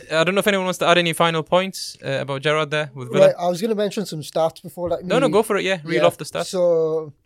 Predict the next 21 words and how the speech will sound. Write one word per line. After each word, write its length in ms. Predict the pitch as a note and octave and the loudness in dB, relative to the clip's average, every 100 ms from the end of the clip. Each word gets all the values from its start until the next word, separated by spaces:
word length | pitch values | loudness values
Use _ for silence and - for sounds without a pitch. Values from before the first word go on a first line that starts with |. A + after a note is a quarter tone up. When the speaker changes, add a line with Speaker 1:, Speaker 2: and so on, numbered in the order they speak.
| _ _ | _ _
Speaker 2:
right, 180 | F3 E3+ - | -4 -4 -6
Rangers 400 | G#3 G3+ A3+ A#3 | 2 6 6 4
scored 480 | - G3 F#3+ F3+ C3 _ _ _ - | 2 0 2 -2 -4 _ _ _ -6
in, 180 | F3+ G#3 _ _ - | -6 -6 _ _ -2
what 220 | G3 - | -2 -2
you 60 | |
call 180 | - F#3+ | -2 -2
it, 140 | F#3+ F3 | 0 -4
in 100 | E3+ | -2
their 100 | F3+ | -2
invincible 420 | E3+ E3+ D#3 F#3 | 0 0 0 -4
season, 300 | D#3+ D#3+ D3+ | -2 -4 -4
two 160 | D3+ F#3+ | -6 -2
point 220 | G3 F3+ | 0 0
four 140 | F3+ D#3+ | -2 -2
goals 220 | E3 E3 | -2 -2
per 100 | E3+ | -4
game. 320 | C#3+ C#3 D3 _ _ _ _ _ _ | -2 -6 -6 _ _ _ _ _ _
Um, 420 | D3+ D#3 D#3 D3+ | -6 -4 -4 -2
Man 240 | F3+ F3 E3 | 2 2 0
City 600 | - A#3 F#3 F#3+ G#3+ | -2 -2 -2 -10 -10